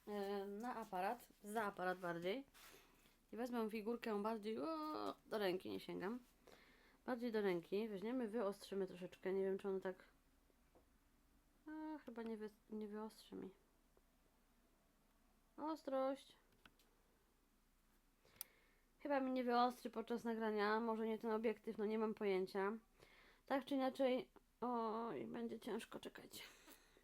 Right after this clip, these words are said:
Myślałam, że mogę tą ostrość ustawić. Chciałam wam pokazać z bliska, jak ta figurka się tutaj nam prezentuje. Jakie ma piękne wicherki, jakie ma piękne,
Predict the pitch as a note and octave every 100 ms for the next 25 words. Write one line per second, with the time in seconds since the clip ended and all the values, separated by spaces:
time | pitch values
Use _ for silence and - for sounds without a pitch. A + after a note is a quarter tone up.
0 | _ _ _ _ _ - - _ _ -
1 | - G#3 G#3+ C#4 F#4+ D4+ - F3 G3+ G#3
2 | G#3 G3+ F#3 F3 E3 - C4 B3+ B3+ B3+
3 | B3 B3 A3+ A3+ B3+ - A3+ G#3+ A#3+ A#3+
4 | _ - - - - - - - _ C4+
5 | D#4+ - C4+ B3 A3 B3+ C4 A3+ - A3+
6 | A#3 A3 G#3+ A3 G#3 G3+ G3 F3+ F#3+ G#3
7 | - - - - - - - - - _
8 | _ - - - B3+ B3+ B3 A#3 C4 B3
9 | - A#3+ G#3+ F#3 G3 G3 - G#3 A3 G#3
10 | G#3 G3+ G#3 A#3 A#3 - G#3+ G#3